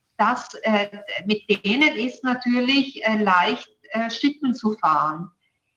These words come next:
Wir haben beispielsweise die wirklich menschenrechtswidrige,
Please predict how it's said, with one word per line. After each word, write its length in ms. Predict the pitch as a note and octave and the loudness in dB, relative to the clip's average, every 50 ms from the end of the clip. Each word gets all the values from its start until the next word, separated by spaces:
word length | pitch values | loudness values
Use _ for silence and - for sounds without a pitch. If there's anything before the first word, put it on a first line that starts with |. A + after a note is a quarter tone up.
| _ | _
Wir 280 | G#3+ G#3 A#3+ D4 D4+ C4+ | 0 4 6 6 6 6
haben 500 | B3 A#3+ A#3+ C#4+ D4+ F4+ D#4+ B3 G3+ - - _ - | 6 6 6 6 6 4 0 -2 -4 -6 -12 _ 2
beispielsweise 1160 | G#3 G#3+ B3+ E4 F4+ F4+ F4 - B3 G#3+ G#3 - - G3 F#3 F3 E3+ - - E3+ F3 F#3+ F3 F3 G3 | 2 4 4 4 0 -2 -4 -4 -4 -4 -4 -2 -2 0 0 0 0 -2 -2 -4 -4 -4 -6 -4 -4
die 320 | G#3 G3+ G#3 G3+ - - _ _ _ _ | -2 -2 -2 -2 -2 -6 _ _ _ _
wirklich 540 | - F#3 B3 D#4+ F4+ F4+ - A3+ G#3 G3+ - | 0 2 4 4 4 2 0 -2 -2 0 0
menschenrechtswidrige, 3000 | G3 G3 G3 G3+ G#3+ A3+ B3+ D#4 F4 E4+ - - - A#3+ G#3+ G3 F#3+ - G3 G3+ G3+ G3+ A3 A3+ A3+ A3 - - _ _ - - - - - - G#3 G3 G3 F#3+ F#3 F3+ A3+ B3 C#4+ C#4 C4 A#3+ A#3+ G#3+ F3+ G3+ F#3+ F3+ F3+ F3+ F3+ F3+ | 0 2 2 2 2 2 2 0 -2 -4 -4 -4 -2 -2 -2 -2 -2 -4 -4 -2 0 0 0 0 0 -4 -8 -14 _ _ -20 -20 -20 -14 -6 -2 0 0 0 0 0 2 4 4 4 4 2 0 0 2 2 4 4 4 4 2 2 -2